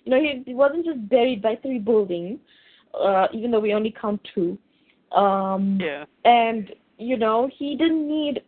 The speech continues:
Speaker 1: people like Metallo and Wonder Woman helping him out. He got out from under there himself, okay, he has a collection of all these stuff that, that he saved the world from. Okay, this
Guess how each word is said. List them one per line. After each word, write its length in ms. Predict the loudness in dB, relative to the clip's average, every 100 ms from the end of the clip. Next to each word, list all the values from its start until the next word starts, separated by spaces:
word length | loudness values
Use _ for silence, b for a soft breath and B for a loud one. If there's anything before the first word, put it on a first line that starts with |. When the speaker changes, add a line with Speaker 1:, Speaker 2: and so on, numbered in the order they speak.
| _ _
Speaker 1:
people 800 | 0 2 2 2 2 2 -2 -6 _
like 280 | 0 0 0
Metallo 840 | 0 -2 -4 -2 0 2 2 0 -2
and 180 | -4 -2
Wonder 260 | 0 0 0
Woman 240 | -2 -4 -6
helping 380 | -2 -2 -2 -2
him 100 | -2 -2
out. 280 | -2 -2 b b b -2
He 140 | 0
got 220 | 4 4
out 280 | 2 -2 -4
from 140 | -10 -6
under 240 | -4 -4 -4
there 200 | -6 -6 _
himself, 460 | -6 -4 -4 -4 -8 _ _ _ _ 0
okay, 360 | 0 2 -4 -4
he 180 | -2 0
has 160 | 0 -2
a 80 | -8
collection 640 | -2 0 0 -2 -6 -4
of 100 | -4 -4
all 340 | 0 2 2 2
these 200 | -6 -12 _
stuff 220 | -6 -4 -6 _ -2
that, 200 | 0 0 -6 -14 -14 -16 _
that 120 | 0 0
he 140 | -8 -10
saved 280 | -4 -4 -2
the 60 | -4
world 480 | -2 0 2 0 -4 _
from. 340 | -18 -14 -14 -16 _ _ _ _ _ _ -4
Okay, 260 | -2 -2
this 140 | -4